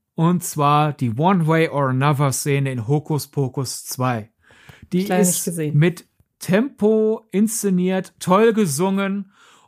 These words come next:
Speaker 1: Und nicht nur, dass der Film danach sagt, "So, und das war alles handlungsirrelevant",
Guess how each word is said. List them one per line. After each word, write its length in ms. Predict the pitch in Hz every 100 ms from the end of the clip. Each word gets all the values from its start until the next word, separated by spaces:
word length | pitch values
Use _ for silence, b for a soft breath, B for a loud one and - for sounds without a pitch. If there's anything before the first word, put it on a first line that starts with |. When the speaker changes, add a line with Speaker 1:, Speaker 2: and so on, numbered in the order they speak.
| b
Speaker 1:
Und 640 | 196 190 196 202 202 -
nicht 280 | 175 262 302
nur, 80 | 233
dass 140 | 190
der 100 | 208
Film 240 | 185 240 220
danach 320 | 190 202 240
sagt, 540 | - 190 196 - - -
"So, 260 | 156 220 -
und 200 | 170 175
das 180 | 185 -
war 140 | 180
alles 340 | 214 320 240 190
handlungsirrelevant", 1300 | 320 269 220 381 302 202 175 147 156 190 320 -